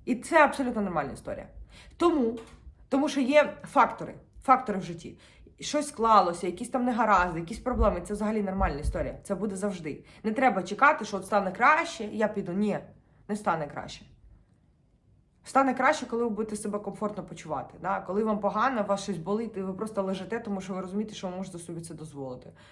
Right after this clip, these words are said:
Краще отак стане. А плюс вам, з вас ще буде більше нервів, е, менше нервів. А від нервів дуже багато, е, хвороб.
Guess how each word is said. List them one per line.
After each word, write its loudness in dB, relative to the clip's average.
Краще -2
отак -4
стане. -10
А 4
плюс -2
вам, 0
з -10
вас 0
ще -4
буде -2
більше -8
нервів, -4
е, 2
менше -2
нервів. -12
А 6
від 0
нервів 2
дуже 0
багато, -4
е, -4
хвороб. -8